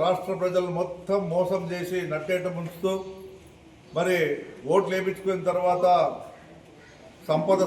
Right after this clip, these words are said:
సృష్టిస్తానని చెప్పిన చంద్రబాబు నాయుడు ఖజానా ఖాళీ అని చెప్పేసి మరోసారి మనందరికీ కూడా వెన్నుపోటు పొడిచే కార్యక్రమాన్ని ఆయన ఈ సంవత్సర కాలంలో చేయడం మనం అందరం కూడా చూశాం.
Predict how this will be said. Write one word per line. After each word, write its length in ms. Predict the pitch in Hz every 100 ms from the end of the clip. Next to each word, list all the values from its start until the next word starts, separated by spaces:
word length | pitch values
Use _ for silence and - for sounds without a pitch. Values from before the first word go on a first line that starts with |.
| 175
సృష్టిస్తానని 760 | 170 - 185 190 180 180 170 180
చెప్పిన 280 | 175 180 170 160 160
చంద్రబాబు 480 | 156 180 180 180 175
నాయుడు 340 | 170 170 175 180 135 - - - - -
ఖజానా 420 | 147 147 185 185 180 135
ఖాళీ 320 | 156 180 190 185
అని 140 | 180 175 180
చెప్పేసి 520 | 160 185 185 180 185 170 147 - - - - 117
మరోసారి 640 | 135 190 196 196 185 185 180 156 - - - - - 135
మనందరికీ 580 | 139 165 190 196 185 190
కూడా 140 | 180 180 151
వెన్నుపోటు 440 | 165 190 175 185 170
పొడిచే 280 | 175 156 160 - -
కార్యక్రమాన్ని 760 | 143 196 202 202 202 202 202 180 147 - - - -
ఆయన 200 | 156 165 165 151 139 147
ఈ 60 | 156
సంవత్సర 340 | 165 175 180 185 170
కాలంలో 360 | 170 170 170 170 165
చేయడం 260 | 165 175 170
మనం 140 | 165 139
అందరం 260 | 143 170 170 170
కూడా 160 | 170 160
చూశాం. 380 | 160 165 185 175